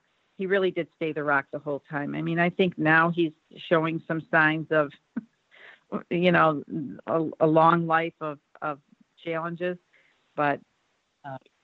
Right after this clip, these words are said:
Speaker 1: he, he
Speaker 2: uh,
Speaker 1: was just recently diagnosed with Parkinson's. But other than that, he's been absolutely, he, he is absolutely amazing. He hasn't been, he still is absolutely amazing.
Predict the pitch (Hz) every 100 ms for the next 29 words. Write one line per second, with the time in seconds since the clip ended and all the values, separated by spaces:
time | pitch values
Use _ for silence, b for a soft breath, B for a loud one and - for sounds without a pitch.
0 | _ 170 160 147 165 170 165 - 175 -
1 | 165 156 170 160 156 151 147 147 147 151
2 | 147 - - 160 156 - 139 - 135 -
3 | _ 175 B B _ - 180 175 196 202
4 | 185 170 160 156 147 151 147 - 151 147
5 | 143 - 139 143 147 143 170 190 - 160
6 | 196 175 180 170 - 143 135 - 139 131
7 | 143 135 135 143 135 - - 151 _ 156
8 | 151 - - 147 139 139 135 - 143 120
9 | 139 123 127 - - 131 139 127 127 123
10 | 131 - -